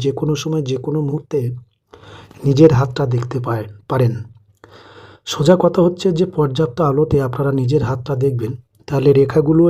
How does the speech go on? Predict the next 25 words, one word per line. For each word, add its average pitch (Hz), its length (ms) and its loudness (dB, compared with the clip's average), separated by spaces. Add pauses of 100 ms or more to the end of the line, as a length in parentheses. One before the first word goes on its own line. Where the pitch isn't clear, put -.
এবং 143 140 -2 (140)
গ্রহের 127 280 -2 (100)
অবস্থান 123 400 -8 (560)
সঠিকভাবে 139 640 0
আপনারা 127 240 0 (100)
বুঝতে - 340 -4
পারবেন, - 280 -4 (840)
ঠিক 170 200 0
আছে? 123 140 -6 (920)
এটা 170 200 4
আপনারা 160 240 2 (680)
প্রথ-, 151 520 2
প্রথমে 151 320 0 (180)
প্রত্যেকে 143 440 -2 (600)
এই 151 180 2
দুটো 143 160 2 (100)
জিনিস 156 200 4 (120)
আপনারা 135 240 -4 (120)
করে, 135 200 2 (240)
করবেন 135 280 2 (380)
এবং 147 200 -2
নিজের 143 260 4
হাতটা 135 240 -2 (100)
সঠিকভাবে 131 480 -2
বিচার 131 340 -4